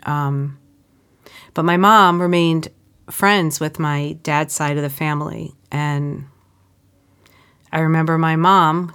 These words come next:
coming to the church 'cause she wanted to see me receive my first Holy Communion. And of course, there was a fight and an argument, and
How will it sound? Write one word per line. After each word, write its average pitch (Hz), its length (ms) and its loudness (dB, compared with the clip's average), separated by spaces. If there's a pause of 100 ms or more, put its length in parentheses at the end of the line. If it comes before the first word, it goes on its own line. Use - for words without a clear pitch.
coming 165 460 0
to 156 600 -4
the 151 120 -8
church - 580 -4
'cause 170 160 -6
she - 120 -4
wanted 156 300 -2
to 165 100 -8
see 156 600 -4 (640)
me 160 220 0
receive 147 460 -6
my 151 180 -6
first 143 500 -8
Holy 160 240 -2
Communion. 185 560 -2 (1500)
And 190 100 -4
of 180 120 -4
course, 175 240 -2
there 175 100 0
was 170 160 0
a 170 60 -6
fight 151 480 -4
and 151 120 -4
an 156 120 -2
argument, 143 760 -2
and 113 460 -12